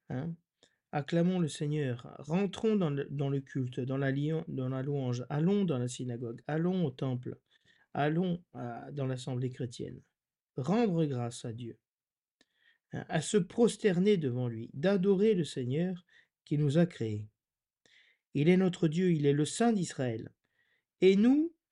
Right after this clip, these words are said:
comme lui est notre Dieu, hein, et qu'il est notre berger, nous, nous sommes son peuple, son troupeau. Et nous le laissons conduire par lui. Et Israël est conscient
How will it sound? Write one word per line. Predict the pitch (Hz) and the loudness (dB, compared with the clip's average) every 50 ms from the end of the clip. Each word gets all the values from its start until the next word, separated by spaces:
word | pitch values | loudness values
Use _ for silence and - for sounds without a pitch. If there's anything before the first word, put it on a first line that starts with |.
| _ _ | _ _
comme | - - 233 240 226 226 | 6 8 10 10 8 8
lui | 226 233 240 247 240 220 202 202 - | 4 4 6 6 4 4 2 -2 -4
est | - 143 143 | -2 0 0
notre | 143 147 143 139 - - 131 | 2 2 0 -2 -2 -4 -4
Dieu, | 127 123 120 127 180 240 220 _ _ _ _ _ _ _ _ _ _ _ _ _ _ _ _ _ _ _ _ _ _ _ _ _ _ _ _ _ _ _ _ _ _ | -2 -2 -2 -2 -2 -4 -6 _ _ _ _ _ _ _ _ _ _ _ _ _ _ _ _ _ _ _ _ _ _ _ _ _ _ _ _ _ _ _ _ _ _
hein, | - 127 127 - - - _ _ | -10 -8 -8 -8 -10 -14 _ _
et | 160 160 | -2 -2
qu'il | 160 - 175 156 | 0 0 2 2
est | 160 160 | 4 4
notre | 156 139 - - 147 | 2 0 0 0 0
berger, | 123 120 131 131 123 123 117 123 147 208 240 - _ _ _ - | 2 2 2 2 2 0 0 0 -2 -2 -4 -8 _ _ _ -2
nous, | 139 165 214 | 0 2 2
nous | 226 220 190 | 2 2 0
sommes | - - 175 147 131 | 0 0 -2 -2 -2
son | 123 - 143 135 | -4 -6 -6 -8
peuple, | 127 - 202 233 233 - - - - | -4 -2 -2 -2 -2 -6 -12 -20 -14
son | - - - 175 165 | -8 -2 0 0 0
troupeau. | - - - 127 - - - - _ _ _ _ _ _ _ _ _ _ _ _ | -2 -6 -12 -12 -12 -14 -18 -18 _ _ _ _ _ _ _ _ _ _ _ _
Et | - 170 | 4 6
nous | 185 208 | 6 6
le | 208 190 196 185 | 6 6 6 6
laissons | 185 190 180 180 - - 254 233 - _ | 6 4 2 2 2 2 0 0 -2 _
conduire | _ - - 254 262 277 262 262 262 269 277 262 269 | _ -6 -2 0 0 0 2 4 6 6 6 4 2
par | - 202 165 151 | 0 -2 -2 0
lui. | 143 135 127 120 127 - _ _ _ _ _ _ _ _ _ _ _ - - - _ _ _ _ _ | -2 -2 -4 -4 -6 -10 _ _ _ _ _ _ _ _ _ _ _ -20 -20 -20 _ _ _ _ _
Et | - 151 156 175 - - | 0 0 0 2 2 4
Israël | 240 247 220 208 202 220 240 247 247 233 | 4 6 6 4 4 4 4 4 6 6
est | 233 185 170 | 6 4 4
conscient | - - 226 220 214 202 - - - 294 330 330 320 | 0 2 2 4 4 2 0 0 2 2 2 2 0